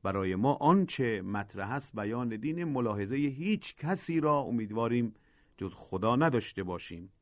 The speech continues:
امروز هم این چنینه. اگر مردم ببینن خطیبی مداحی تو وادی پول جمع کردنه، خب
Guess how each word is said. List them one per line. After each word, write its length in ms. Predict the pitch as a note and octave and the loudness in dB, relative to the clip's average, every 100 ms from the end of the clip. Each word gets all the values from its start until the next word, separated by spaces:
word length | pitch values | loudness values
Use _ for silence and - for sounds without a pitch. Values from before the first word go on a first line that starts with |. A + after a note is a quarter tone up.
| - | 6
امروز 580 | D3+ D3 D3 G#3+ A#3 E3 | 8 10 8 8 6 4
هم 260 | E3+ F#3+ | 4 4
این 200 | B2 A2+ | 4 0
چنینه. 460 | - - F#2 F#2 F#2+ _ _ _ _ _ _ _ _ _ _ _ - | -4 -12 -14 -16 -20 _ _ _ _ _ _ _ _ _ _ _ -10
اگر 300 | A2 A2 A#2 | -2 2 2
مردم 500 | A#2 A#2+ A#2 D#3 E3 | 4 2 0 -2 0
ببینن 500 | D3+ C#3 C3 B2 G#2+ | 0 2 2 0 -4
خطیبی 720 | G#2 - A2 - D#3+ B2+ B2 | -6 -6 -6 -4 -4 -2 0
مداحی 1000 | A2 A2+ A#2 A2 C3+ F3 D3 A2+ G#2+ F#2 - _ - | 2 2 2 2 6 8 6 4 -2 -4 -8 _ -8
تو 140 | C3+ | -6
وادی 760 | C3 B2 C3+ C#3 B2+ B2+ G#3+ G3 | -4 4 8 8 6 4 4 4
پول 360 | - D3+ D3 | 2 0 0
جمع 300 | B2 C#3 C#3 | 2 2 0
کردنه، 680 | C3 C#3 C#3 C#3 F#3+ C3+ G#2 - _ _ _ _ _ _ _ _ _ _ _ | 0 -2 0 2 4 2 -2 -10 _ _ _ _ _ _ _ _ _ _ _
خب 220 | - | -16